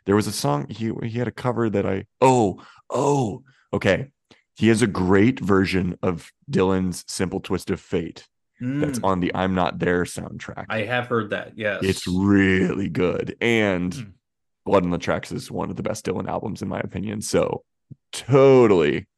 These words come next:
Speaker 1: totally should, um, uh, should check that one out. He does good covers 'cause he does them in his own voice.
Speaker 2: Mm-hmm.
Speaker 1: You know, he's, he's,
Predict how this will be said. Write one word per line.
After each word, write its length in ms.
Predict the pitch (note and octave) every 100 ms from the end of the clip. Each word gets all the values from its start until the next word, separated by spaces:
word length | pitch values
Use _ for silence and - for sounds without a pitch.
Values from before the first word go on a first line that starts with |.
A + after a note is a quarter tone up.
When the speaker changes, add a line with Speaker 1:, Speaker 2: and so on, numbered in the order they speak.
| _ _ _ -
Speaker 1:
totally 380 | B2+ B2+ G#2 F2+
should, 400 | - F#2 - -
um, 400 | - F2 F#2 F2+ - _ _ _ _ -
uh, 220 | F2 D#2
should 200 | - F2
check 220 | - F2
that 140 | - -
one 100 | G2
out. 160 | E2+
He 140 | G2 G#2+
does 280 | A#2 A#2+ A2+
good 260 | A2+ G#2+
covers 340 | - G#2+ A2 G#2
'cause 140 | F#2
he 80 | F2+
does 220 | E2 G2
them 100 | F#2+
in 80 | F#2
his 120 | F2+
own 340 | - F#2+ F#2 F2
voice. 460 | E2+ E2 - - _ _ _ -
Speaker 2:
Mm-hmm. 160 | A#2
Speaker 1:
You 60 | F2+
know, 100 | F2+
he's, 140 | F2 E2+
he's, 320 | F#2+ F2+ -